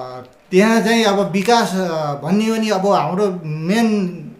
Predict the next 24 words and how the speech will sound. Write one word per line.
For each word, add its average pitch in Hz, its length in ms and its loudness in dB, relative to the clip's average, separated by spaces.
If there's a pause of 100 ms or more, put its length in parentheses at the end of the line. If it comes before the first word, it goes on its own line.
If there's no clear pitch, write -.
(200)
यो 175 160 0
ज्योतिनगरबाट 208 760 0
बगेर 196 320 2
गयो 190 140 2
एउटा 175 260 2
नाली 170 360 2
छ, 175 100 -2
हाम्रो 139 380 -6
टोल 156 200 -8
विकास 151 240 -6
संस्थाको 151 380 -6
बिच 165 340 -2
भागबाट 143 340 -4
गएको 131 360 -8
छ। 117 60 -12
त्यो 151 500 -10
नालीले 156 480 -2
दुई 160 380 -8
भागमा 131 280 -8
विभाजन 131 540 -8
गरेको 123 240 -10
छ 113 80 -16
हाम्रो 117 240 -12
टोललाई। 120 380 -12